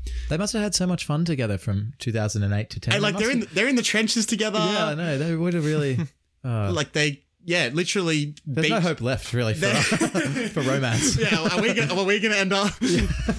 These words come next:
Speaker 2: They beat the D F C and they still
Speaker 1: Yeah. Yeah,
Speaker 2: Anyway.
Speaker 1: damn.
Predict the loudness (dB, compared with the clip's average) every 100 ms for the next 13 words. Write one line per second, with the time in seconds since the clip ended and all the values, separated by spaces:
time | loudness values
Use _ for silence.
0 | -2 -4 -2 -2 0 -2 -2 0 2 2
1 | 4 4 4 4 4 4 4 4 2 2
2 | 0 -4 -14 -6 -2 0 2 2 0 -2
3 | -6 -8 -2 0 2 0 -2 -2